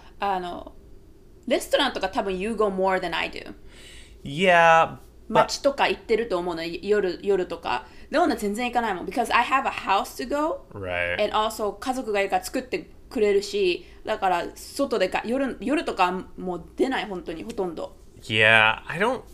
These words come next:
Speaker 2: think I have recommendations on specific restaurants.
Speaker 1: Oh, no, you don't have to. I'm just
Speaker 2: Right.
Speaker 1: sharing my
Speaker 2: Yeah, yeah.
Speaker 1: レオナの経験。
Speaker 2: Mm-hmm.
Speaker 1: で、いつもこうや-、いつも聞かれるんだよね。日本人だから。
Speaker 2: Mm.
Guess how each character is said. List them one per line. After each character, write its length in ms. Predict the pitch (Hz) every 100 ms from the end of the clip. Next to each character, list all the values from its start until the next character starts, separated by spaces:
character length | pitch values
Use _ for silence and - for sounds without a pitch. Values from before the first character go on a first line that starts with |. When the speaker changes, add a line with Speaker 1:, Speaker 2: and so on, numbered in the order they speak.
| - - -
Speaker 2:
think 360 | - 175 175 -
I 180 | 123 123
have 500 | 131 139 143 139 127
recommendations 1080 | 127 117 117 127 117 110 110 110 - 120 113
on 160 | 104 98
specific 600 | - - - 101 104 95
restaurants. 440 | 95 92 - 123 185
Speaker 1:
Oh, 100 | 220
no, 80 |
you 160 | 185 180
don't 100 | 254
have 340 | 262 202 226 -
to. 120 | 147
I'm 120 | 180
just 180 | 196 196
Speaker 2:
Right. 240 | 202 180 175
Speaker 1:
sharing 360 | 220 208 196
my 340 | 185 190 196 185
Speaker 2:
Yeah, 160 | 190
yeah. 40 | 180
Speaker 1:
レ 80 | 190
オ 80 |
ナ 100 | 175
の 60 | 165
経 220 | - 170
験。 340 | 170 175 180 -
Speaker 2:
Mm-hmm. 380 | 135 104 90 90
Speaker 1:
で、 100 | 208
い 80 |
つ 100 | 208 196
も 100 | 175
こ 120 | 196
う 20 |
や-、 100 | 185 175 - - -
い 120 | - 427
つ 100 | 466
も 80 |
聞 60 | -
か 100 | 277
れ 60 | 285
る 120 | 320
ん 40 |
だ 60 | 220
よ 80 | 170
ね。 160 | 170 196
日 80 | 208
本 180 | 262
人 180 | 254 285
だ 100 | 214
か 100 | 214
ら。 360 | 185 208 226 120
Speaker 2:
Mm. 340 | 101 101 92